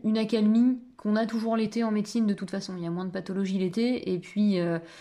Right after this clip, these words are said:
il y avait moins de brassage de population, il y avait donc. Mais sur le covid, moi, depuis le début, on attendait la deuxième vague. Il y avait aucune raison de, de pas penser qu'il y en aurait une.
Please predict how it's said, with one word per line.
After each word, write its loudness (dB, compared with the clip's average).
il -2
y 2
avait 2
moins 2
de 2
brassage -2
de -2
population, -2
il 2
y 0
avait -2
donc. -2
Mais 6
sur 2
le 2
covid, 2
moi, 2
depuis -4
le -2
début, 0
on 0
attendait -2
la -2
deuxième -2
vague. -2
Il -8
y -2
avait 0
aucune 0
raison 0
de, -2
de -2
pas -2
penser -4
qu'il -6
y -2
en -2
aurait 0
une. 4